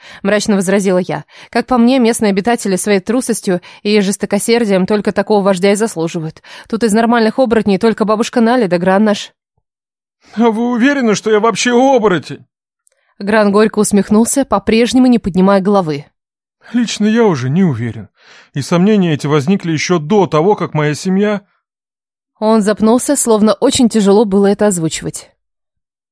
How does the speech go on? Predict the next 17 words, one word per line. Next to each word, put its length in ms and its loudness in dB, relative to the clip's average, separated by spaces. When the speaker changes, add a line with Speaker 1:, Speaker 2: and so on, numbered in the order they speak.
Speaker 2:
В 120 -4
общем, 260 -4
с 60 -18
тех 200 -8
пор, 160 -8
как 140 -12
наша 260 -6
тайна 260 -4
раскрылась, 600 -8
я 180 -2
ведь, 180 -4
вероятнее 420 2
всего, 540 -2
и 80 -6
не 100 -2
оборотень 500 -2
даже. 340 -12